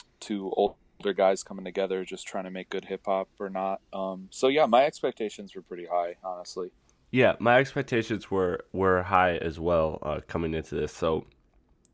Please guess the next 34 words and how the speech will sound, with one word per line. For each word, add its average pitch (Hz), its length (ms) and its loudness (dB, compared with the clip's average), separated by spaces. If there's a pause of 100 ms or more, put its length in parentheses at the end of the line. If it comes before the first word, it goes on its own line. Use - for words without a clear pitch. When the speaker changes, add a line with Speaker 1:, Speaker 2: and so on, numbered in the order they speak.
(320)
Speaker 2:
again, 104 300 4
for 101 180 0
pretty 113 180 2
much 110 260 4
all 95 240 10
the, 90 200 -2 (520)
I 117 120 6
basically 117 500 4
wor-, 90 560 2
I 101 140 8
basically 101 640 2 (100)
worded 90 480 2
it 82 160 0
different 85 400 -4
than, 78 320 -2
than 82 240 -6
you 82 180 -4
in 85 120 -12
saying 87 320 0
that, 85 260 -2 (240)
you 90 80 -4
know, 92 120 4
Black 113 300 6
Thought 101 220 8
is 90 140 -4
an 87 100 0
extremely 98 500 0
talented 87 460 0
rapper. 85 440 4
So 87 280 2
essentially, 90 640 2
as - 160 0
long 90 280 8
as 85 300 0